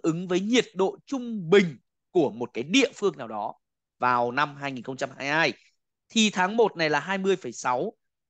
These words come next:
còn cái tháng mười hai thì chỉ là hai mươi thôi. Rõ ràng hai mươi là con số nhỏ nhất.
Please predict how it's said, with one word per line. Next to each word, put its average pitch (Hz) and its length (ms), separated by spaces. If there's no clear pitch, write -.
còn 180 340
cái - 160
tháng 170 300
mười 190 180
hai 196 340
thì 160 200
chỉ 123 200
là 110 120
hai 175 260
mươi 180 240
thôi. 196 260
Rõ 160 240
ràng 160 240
hai 156 160
mươi 160 240
là - 80
con 135 160
số 123 200
nhỏ 151 120
nhất. 143 200